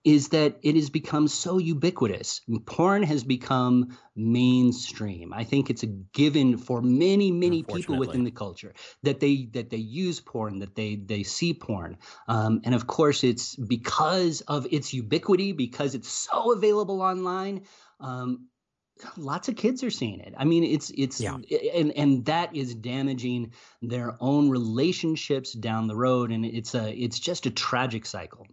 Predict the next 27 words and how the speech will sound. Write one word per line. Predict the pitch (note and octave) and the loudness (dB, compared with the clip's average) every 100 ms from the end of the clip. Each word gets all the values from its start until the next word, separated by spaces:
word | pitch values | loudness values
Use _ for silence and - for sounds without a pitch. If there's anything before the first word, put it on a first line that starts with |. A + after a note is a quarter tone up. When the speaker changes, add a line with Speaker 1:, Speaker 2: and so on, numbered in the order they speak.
| - | -8
Speaker 2:
Mm-hmm. | A2 G2+ G2+ F#2 - - - _ | -4 -2 -4 -6 -12 -20 -20 _
We | C#3+ | 0
have | D#3+ B2 | 0 -2
just | A#2 E3 F3+ - - - | -2 -2 -2 -8 -14 0
two | F3 | 4
more | D3+ D3 | 6 6
minutes, | A2+ F#2+ F2 - - | 4 0 -4 -12 -6
and | B2 B2 | -2 0
I | - B2 | 0 0
want | B2+ F3+ | 2 0
to | |
at | B2 | 2
least | D#3 - - | 0 -2 -4
point | C#3 C#3+ | -2 0
people | - A#2+ A#2 | 0 -2 -2
to | G#2+ B2 G#2+ | -2 0 0
an | G2+ - - - | -2 -6 -16 -4
interesting | C#3+ - F#3+ C#3+ B2 | -2 0 0 2 4
article. | A#2+ A2 A2 G2 | 2 2 -2 -2
I | A2 | 0
know | A#2+ C#3+ | 0 0
people | F3 E3 | -2 -2
will | D#3+ | 0
say, | - C3+ | 0 0
"Well, | B2+ F3+ F3+ | 0 -2 -2
it's | F3+ - | -4 -2
just, | - - | -4 -4